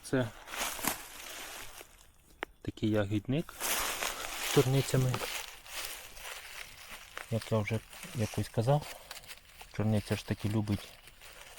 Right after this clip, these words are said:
більш вологі місця. Ну, тут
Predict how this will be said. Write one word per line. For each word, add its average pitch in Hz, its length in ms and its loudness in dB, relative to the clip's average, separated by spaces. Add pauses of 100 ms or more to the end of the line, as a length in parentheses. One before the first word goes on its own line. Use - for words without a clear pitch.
(140)
більш 107 340 2
вологі 101 340 2
місця. 147 380 4 (2250)
Ну, 139 160 2 (420)
тут - 220 0